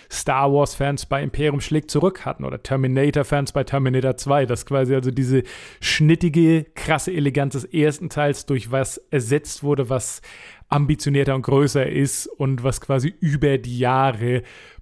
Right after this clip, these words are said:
plötzlich in der Fanbase angekommen ist als ein richtig guter Film. Und da bin ich auch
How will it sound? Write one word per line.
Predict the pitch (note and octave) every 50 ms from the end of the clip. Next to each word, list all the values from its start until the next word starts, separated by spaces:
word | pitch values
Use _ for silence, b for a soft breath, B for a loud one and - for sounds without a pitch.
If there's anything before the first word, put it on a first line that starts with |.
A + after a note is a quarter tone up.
| - -
plötzlich | - C3 C3+ C3+ - - C3+ B2+ - -
in | D3
der | C3 C3
Fanbase | A#2+ - C3+ B2+ B2+ A#2+ C3+ B2 - -
angekommen | B2+ B2 A#2+ A#2+ C3 - - B2+ B2+ B2+
ist | B2+ A#2+ - -
als | - C#3 B2+ A#2+ -
ein | - A#2
richtig | A2 B2+ A2+ - B2 -
guter | - A#2+ - A#2+
Film. | - - - B1 B1+ B1+ B1+ B1+
Und | B1+ B1+ - B B B B B B B B B -
da | - C#3+
bin | B2+ D3+ D3+
ich | C#3+ - - - -
auch | D#3 C#3+ D3+ D3+ - - -